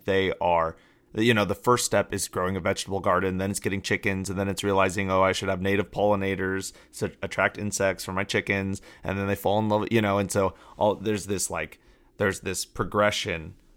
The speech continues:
um, and it's like a movement kind of happening together, or at the same time, but individually. Um, and I'm seeing them, but now I'm seeing them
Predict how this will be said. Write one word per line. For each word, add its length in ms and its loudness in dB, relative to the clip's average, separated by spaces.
um, 500 -4
and 140 0
it's 160 -4
like 140 0
a 60 -2
movement 680 0
kind 220 -2
of 80 -4
happening 480 0
together, 760 2
or 240 6
at 160 2
the 100 2
same 260 2
time, 340 4
but 160 0
individually. 720 -2
Um, 240 0
and 100 0
I'm 80 0
seeing 320 2
them, 220 0
but 220 4
now 180 6
I'm 80 2
seeing 240 0
them 120 -2